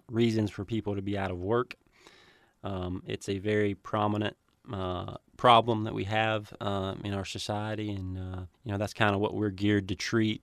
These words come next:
Um, we try to get patients, uh, back to work as quick as we can if they present to us with a low back issue.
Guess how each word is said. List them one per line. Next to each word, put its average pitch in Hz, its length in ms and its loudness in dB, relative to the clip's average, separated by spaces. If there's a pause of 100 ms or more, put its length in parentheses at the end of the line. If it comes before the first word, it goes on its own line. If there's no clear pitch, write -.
(120)
Um, 95 340 -2
we 98 100 0
try 98 300 0
to 95 80 -4
get 92 160 -8
patients, - 580 -4
uh, 95 300 -4 (140)
back 101 220 0
to 95 60 -10
work 101 220 -2
as - 60 -16
quick - 240 -6
as 90 120 -6
we 98 80 -2
can 101 360 -2
if 92 80 -6
they 92 260 -2
present 95 380 -4
to 98 120 -6
us 95 220 -8
with 90 160 -10
a 92 60 -8
low 95 240 -4
back 95 180 -2 (160)
issue. 92 320 -6